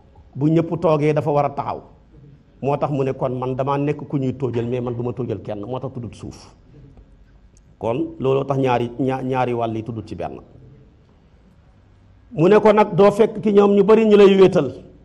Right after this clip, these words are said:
Yàlla ne ko, "Baax na, demal, sama yoon nekkul ci yow, moom dàq naa la rek.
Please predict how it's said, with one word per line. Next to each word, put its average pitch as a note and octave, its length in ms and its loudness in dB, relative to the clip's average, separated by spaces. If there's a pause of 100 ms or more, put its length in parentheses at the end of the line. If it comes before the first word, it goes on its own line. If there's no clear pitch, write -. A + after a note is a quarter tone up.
(360)
Yàlla D#3 300 2
ne F3 120 0
ko, G3 100 2
"Baax F3+ 260 2
na, G3 120 -4 (120)
demal, F3 380 -4
sama E3 220 -2
yoon F#3 200 -2
nekkul F3 260 -8
ci - 200 -20
yow, D#3+ 180 -4
moom D#3+ 380 -2 (600)
dàq E3 420 -2
naa D3+ 180 2
la D3 120 4
rek. E3 200 -4